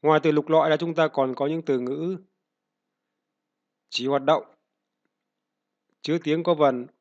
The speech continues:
u cờ úc. Rồi như là sục sạo, hục hặc, múc nước, chui rúc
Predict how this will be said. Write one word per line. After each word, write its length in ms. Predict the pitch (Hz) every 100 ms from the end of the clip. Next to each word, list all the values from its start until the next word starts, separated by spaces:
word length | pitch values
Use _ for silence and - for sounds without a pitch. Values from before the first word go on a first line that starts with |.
| -
u 140 | 147
cờ 120 | 131
úc. 320 | 156 185 185 _ _ _ _ _ _ _ _ _ _ _ _ _ _ _ _ _ _ _ _ _ _ _ _ _ _ _ _ _ _ _ _ _ _ _ _ -
Rồi 180 | 139
như 120 | 135 160
là 80 |
sục 260 | 147 156 -
sạo, 340 | 165 151 - - _ _ _ _ _ _ _ _
hục 220 | - -
hặc, 320 | - 165 - _ _ _ _ _ _ -
múc 180 | 180 185
nước, 220 | 196 240 - _ _ _ _ _ _ _ _
chui 240 | - 185 165
rúc 320 | 220 -